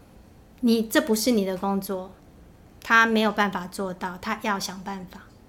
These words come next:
可是让他真的看不下去了，动手去帮忙。然后这时候我们在旁边再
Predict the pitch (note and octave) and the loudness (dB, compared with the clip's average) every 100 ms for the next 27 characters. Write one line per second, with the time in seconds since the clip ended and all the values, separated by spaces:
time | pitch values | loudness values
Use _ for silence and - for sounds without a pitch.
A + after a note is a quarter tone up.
0 | - - - - - - A3+ C4+ - C4 | -20 -20 -20 -20 -8 -2 0 0 2 2
1 | A#3+ - A#3+ A#3 B3+ A#3 G#3 A3+ G3+ F#3+ | 2 -4 -8 0 2 2 0 -4 -4 -6
2 | F#3 F#3+ F3+ - G3 G3 - - - A3+ | -8 -8 -10 -10 -12 -12 -20 -10 -2 0
3 | G#3 G3+ G3 G#3 A3 G3+ F#3+ G3+ G#3 - | 0 -4 -8 -8 -8 -10 -10 -14 -18 -20
4 | - - - - - - - - - A#3 | -20 -20 -20 -20 -20 -20 -20 -14 -4 -2
5 | A3+ - B3 A3+ G#3+ G#3 F#3+ F#3+ F#3+ G#3+ | 0 0 0 0 0 0 0 -4 -4 -6
6 | G#3+ F#3+ F#3+ G3+ G3 G3 G3 | -6 -10 -4 -4 -4 -6 -8